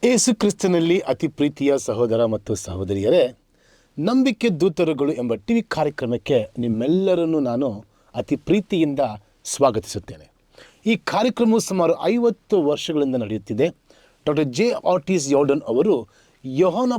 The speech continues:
ಪುಸ್ತಕದಿಂದ ಅಧ್ಯಯನ ಮಾಡಲಾಗಿದೆ. ಈ ಅಧ್ಯಯನವನ್ನು ಸರಳವಾಗಿ ಕನ್ನಡದಲ್ಲಿ ಅನುವಾದ ಮಾಡಿದವರು ಬೋಧಕರಾದ ಜಸ್ಟಿನ್. ಇಂದು ನಾವು ಧ್ಯಾನಿಸುವ ಪಾಠ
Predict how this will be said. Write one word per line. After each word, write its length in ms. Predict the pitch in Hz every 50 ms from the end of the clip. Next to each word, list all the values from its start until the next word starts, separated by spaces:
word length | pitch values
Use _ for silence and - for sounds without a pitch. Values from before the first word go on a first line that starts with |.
| 185
ಪುಸ್ತಕದಿಂದ 600 | - 202 - - 185 151 165 143 131 135 131 139 156 131 107 95 - _ _ _ _ -
ಅಧ್ಯಯನ 440 | 131 131 113 120 117 139 143 135 127
ಮಾಡಲಾಗಿದೆ. 640 | 117 104 101 92 95 90 87 87 78 76 - - - _ _ _ _ _ _ _ -
ಈ 120 | 160 170
ಅಧ್ಯಯನವನ್ನು 880 | - - - 117 107 98 - 160 180 190 170 151 175 226 226 156 120 - _ _ _ _ _
ಸರಳವಾಗಿ 760 | - - - 226 233 247 254 254 240 214 208 196 185 175 175
ಕನ್ನಡದಲ್ಲಿ 500 | 156 - - 156 156 151 143 143 135 135
ಅನುವಾದ 360 | 120 120 127 123 123 117 110 117
ಮಾಡಿದವರು 800 | 113 104 101 104 104 113 107 117 131 208 233 240 214 226 196 - _ _ _ _ _ _ _ -
ಬೋಧಕರಾದ 560 | 110 120 131 123 123 - - 107 104 104 104 147 127 101 90 _ _ -
ಜಸ್ಟಿನ್. 460 | - - 95 - - - - - - _ _ _ _ -
ಇಂದು 200 | 254 277 269 285
ನಾವು 320 | 254 247 233 226 226 220
ಧ್ಯಾನಿಸುವ 600 | 214 165 147 170 170 175 175 - - 170 147 131
ಪಾಠ 340 | 110 - - 117 117 110 -